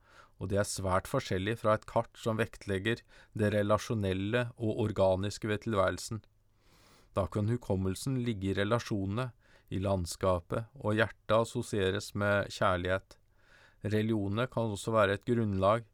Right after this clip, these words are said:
for det metaforiske språket, slik jeg med utgangspunkt i min kvekerforankring gjør det med himmeljorden. Samtidig som vi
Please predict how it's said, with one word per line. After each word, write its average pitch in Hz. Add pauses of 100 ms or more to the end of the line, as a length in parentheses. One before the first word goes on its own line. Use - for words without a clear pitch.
(220)
for 104
det 101
metaforiske 101
språket, 101 (420)
slik 104
jeg 107
med 123
utgangspunkt 110
i 120
min 107
kvekerforankring 104
gjør 98
det 139 (120)
med 117
himmeljorden. 92 (1120)
Samtidig 98
som 120
vi 117